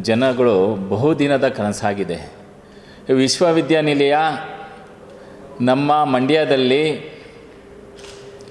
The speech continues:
ಸುಮಾರು ನಲವತ್ತು ಕಿಲೋಮೀಟರ್‌ಗಳಿಂದ ನಮ್ಮ ರೈತರ ಮಕ್ಕಳು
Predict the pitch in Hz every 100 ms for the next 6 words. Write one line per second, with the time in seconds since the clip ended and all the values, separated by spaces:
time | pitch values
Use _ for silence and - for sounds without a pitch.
0 | - - - - - - 175 170 185 175
1 | 151 127 131 170 190 185 185 - 165 180
2 | 196 175 160 160 139 131 131 127 123 139
3 | 147 143 - - - - - - - 123
4 | 127 123 117 151 156 151 127 113 131 143
5 | 135